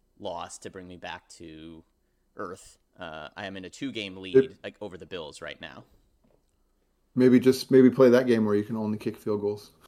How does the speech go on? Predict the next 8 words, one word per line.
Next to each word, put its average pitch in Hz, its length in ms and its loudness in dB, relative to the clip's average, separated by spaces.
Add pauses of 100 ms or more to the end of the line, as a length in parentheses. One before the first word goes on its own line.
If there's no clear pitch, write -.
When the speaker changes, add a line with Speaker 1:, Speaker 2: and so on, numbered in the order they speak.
Speaker 1:
<laughs> - 160 -12 (760)
I 151 60 -6
don't 165 100 -4
think 139 140 -12
he'd 135 200 -8
like 110 260 -6
that, 82 240 -10
'cause - 300 -16